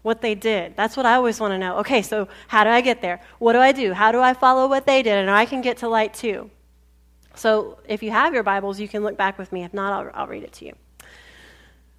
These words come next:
This is, um, verse fifty-six. "But by the time they were finished, the Sabbath had begun. So they rested as required by the law.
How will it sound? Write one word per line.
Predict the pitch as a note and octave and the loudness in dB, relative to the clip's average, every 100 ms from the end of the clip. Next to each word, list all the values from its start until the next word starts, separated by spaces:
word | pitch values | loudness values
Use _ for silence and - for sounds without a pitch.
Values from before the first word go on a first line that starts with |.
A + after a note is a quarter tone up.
| _ _ _ _ - | _ _ _ _ -2
This | A#3 A#3+ | -2 2
is, | C4+ A#3+ | 0 0
um, | A3+ G#3 | 0 0
verse | G#3 A3 - | 0 -2 -2
fifty-six. | A3+ A3 G3 - - - _ _ _ _ _ _ _ _ _ - A3 | -8 -8 -8 -10 -10 -20 _ _ _ _ _ _ _ _ _ -18 -6
"But | A3 | 0
by | A3+ A#3+ | 2 2
the | C#4+ | 0
time | C4+ B3 | 0 0
they | A#3 | 2
were | A#3 | 0
finished, | A#3 A#3 G3 F#3+ - | 0 -2 -2 -4 -8
the | G3 | -6
Sabbath | - G#3+ A#3 A#3 | 0 2 0 -4
had | A3 G#3+ | -6 -4
begun. | G#3 A3 F#3 G3+ G3+ _ _ _ _ _ _ _ _ | -2 -2 -4 -8 -18 _ _ _ _ _ _ _ _
So | - F3+ F3 | -16 -12 -6
they | G3+ | -2
rested | C4+ D4+ - - - - | 0 0 -2 -8 -8 -8
as | G3 G3 | -10 -10
required | G3+ - G3+ G#3 | -10 -4 -2 -2
by | G#3+ | -6
the | A3+ | -6
law. | A#3+ G3 | -6 -6